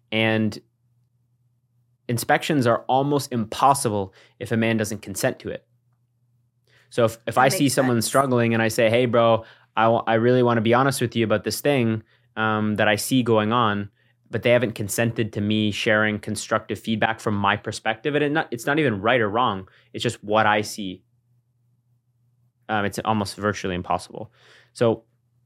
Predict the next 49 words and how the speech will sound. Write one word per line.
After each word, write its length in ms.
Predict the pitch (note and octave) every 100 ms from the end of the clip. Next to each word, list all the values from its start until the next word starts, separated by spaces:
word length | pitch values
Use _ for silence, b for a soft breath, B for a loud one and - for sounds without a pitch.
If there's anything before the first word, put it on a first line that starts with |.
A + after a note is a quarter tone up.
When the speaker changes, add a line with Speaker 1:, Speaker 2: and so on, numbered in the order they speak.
| _ _ _ _ _ _ -
Speaker 1:
it 140 | A#2
de-, 140 | C3+ -
I 100 | A2
would 140 | C3 C#3
say 140 | D#3
it 60 | A#2
depends 280 | A#2 A#2 A2
on 80 |
the 60 | G#2
severity, 540 | - F#2+ G2 G2 F2+
because 260 | F2+ - G2+
if 80 | G2+
someone 220 | C3 B2
is 120 | G#2
really 320 | F#2+ G#2+ A2+
struggling, 600 | G#2 - A2+ G#2+ B2+ D3
like, 280 | A#2+ A2 G2
you, 140 | - A2+
you 180 | A2+ A2+
might 140 | A#2
not 100 | A2+
have 200 | G#2+ G2+
a 40 | G2
choice 320 | - G#2+ G2+
but 140 | - -
to 60 |
take 160 | G#2+ -
a 40 |
stand 320 | - G#2+ G2+
for 80 | G2
them, 240 | F#2+ F2+ F#2+ _ _ _ _ _ _ _ _ _ _ _ _ _
right? 220 | G2 A2 -
You 100 | A2+
might 120 | G#2+
not 140 | G#2+ G#2
have 120 | G2+
a 40 |
choice 300 | G2+ A2+ G2+ -
but 160 | G2
to, 240 | G#2 G2 F#2+
to 120 | -
call 260 | - A2 G2+
them 140 | G2+
out 160 | G#2 G2+
on 160 | F#2
it. 160 | F#2+ - _ b b b
And 100 | G#2+
that's 160 | A2 A#2+
why 300 | G#2+ G#2